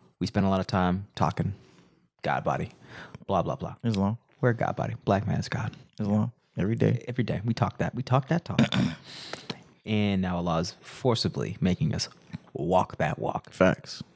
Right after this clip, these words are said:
Speaker 1: And that walk doesn't even start unless you have integrity.
Speaker 2: Islam.
Speaker 1: Doesn't happen. Just, it's just not. Then you, talking that caliber of talk without integrity is literal hypocrisy.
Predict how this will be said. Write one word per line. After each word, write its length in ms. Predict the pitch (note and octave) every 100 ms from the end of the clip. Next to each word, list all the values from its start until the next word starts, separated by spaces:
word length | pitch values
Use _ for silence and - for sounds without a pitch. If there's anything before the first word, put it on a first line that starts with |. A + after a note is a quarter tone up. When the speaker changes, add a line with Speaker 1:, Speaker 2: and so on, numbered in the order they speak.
| - - - -
Speaker 1:
And 400 | - F2 D2+ C2+ - - -
that 220 | F#2+ -
walk 300 | F#2 E2+ -
doesn't 200 | F#2+ F2
even 160 | F2 D#2+
start 360 | - - E2+ -
unless 280 | F2 E2 -
you 80 |
have 180 | F2 - - _ _ _ -
integrity. 540 | - - - D#2+ - - _ _ _
Speaker 2:
Islam. 320 | C3 E3 G#3 G3 _ _ _ - _ - - -
Speaker 1:
Doesn't 180 | G#2 F#2+
happen. 220 | G#2+ G#2+ - - G#2
Just, 200 | G#2+ -
it's 140 | G#2+
just 200 | A2+ G#2+
not. 220 | G#2 F2
Then 220 | G#2 G#2 -
you, 120 | E2 - - - - - - - - - - -
talking 440 | A#2+ B2+ A2+ F#2+
that 320 | E2+ - -
caliber 460 | - G2 F#2 F#2+ D#2+
of 200 | - -
talk 400 | - F#2 B2+ -
without 420 | - - E2 D2+ - - _
integrity 680 | G2 G2+ A#2+ A#2+ C3 C#3+ C3+
is 420 | - E3 D#3+ - - - _ _
literal 500 | - F2+ A2 F#2+ E2+
hypocrisy. 520 | F#2 G#2+ - - -